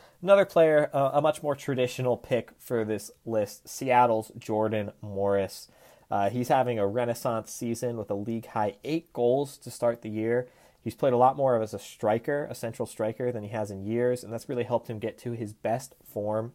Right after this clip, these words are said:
in front of goal. Uh, even as he shifts back to the left wing to accommodate Seattle's talented room of other center forwards like Hebert and Raul Ruiz Diaz,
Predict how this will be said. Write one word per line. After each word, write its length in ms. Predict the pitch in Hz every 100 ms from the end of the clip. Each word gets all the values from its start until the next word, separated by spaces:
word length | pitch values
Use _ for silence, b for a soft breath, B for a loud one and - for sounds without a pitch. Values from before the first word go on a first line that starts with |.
| -
in 60 |
front 260 | - 110 104
of 120 | 90 -
goal. 360 | 95 104 120 b b b b -
Uh, 120 | 110
even 260 | 180 196 175
as 200 | 175 156
he 100 | 147
shifts 380 | - 143 127 -
back 400 | 113 113 113 -
to 80 |
the 100 | 120
left 340 | 110 107 - 107
wing 280 | 104 101 117
to 100 | 98
accommodate 500 | - 104 101 101 -
Seattle's 520 | 107 98 98 101 -
talented 460 | - 143 135 135 104
room 440 | 98 101 110 113
of 160 | 107 98
other 400 | 104 101 95 98
center 300 | - - 104
forwards 520 | 98 107 98 95 95 -
like 160 | 95 -
Hebert 520 | 98 98 92 90 85
and 80 | 95
Raul 360 | 95 101 95
Ruiz 200 | 104 90
Diaz, 480 | - 123 113 107